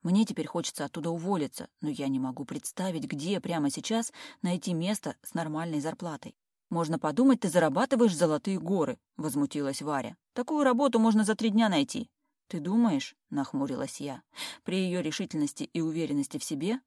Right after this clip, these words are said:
возможно. При моей закомплексованности и мании преследования это было посложнее.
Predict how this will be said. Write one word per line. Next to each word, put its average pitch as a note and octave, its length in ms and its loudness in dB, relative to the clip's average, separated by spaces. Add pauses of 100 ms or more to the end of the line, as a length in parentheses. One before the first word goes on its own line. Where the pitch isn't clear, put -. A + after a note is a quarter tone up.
возможно. F3+ 640 -2 (320)
При G#3+ 140 4
моей G#3 300 4
закомплексованности E3+ 920 -2
и E3 80 0
мании F3 320 0
преследования E3 680 -2 (220)
это G3 220 -4
было C3 220 -6
посложнее. B2+ 720 -4